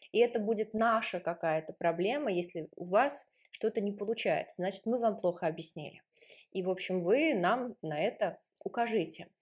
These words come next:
И давайте посмотрим, прямо начинаем с обложки, да, что у нас тут на первом. Все обложки будут выглядеть одинаково. Если вам сейчас кажется, что здесь очень много незнакомых слов,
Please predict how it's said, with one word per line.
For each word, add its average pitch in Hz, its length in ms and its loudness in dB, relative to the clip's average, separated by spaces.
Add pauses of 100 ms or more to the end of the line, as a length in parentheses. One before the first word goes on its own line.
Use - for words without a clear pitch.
(280)
И 196 80 0
давайте 277 360 8
посмотрим, 220 580 0
прямо 285 560 2
начинаем 208 600 -2
с - 140 -4
обложки, 185 800 0
да, 190 240 -2
что 220 260 0
у 226 60 2
нас 180 280 -2
тут 160 180 -8
на 160 120 -6
первом. 165 320 -2
Все - 300 4
обложки 202 360 2
будут 175 220 -4
выглядеть 180 340 -4
одинаково. 185 680 -4 (360)
Если 202 320 0
вам 208 340 4
сейчас 165 340 -4
кажется, - 440 -6 (180)
что - 300 -4
здесь 196 280 0
очень 196 260 -2
много 196 260 -2
незнакомых 175 560 -4
слов, - 340 -2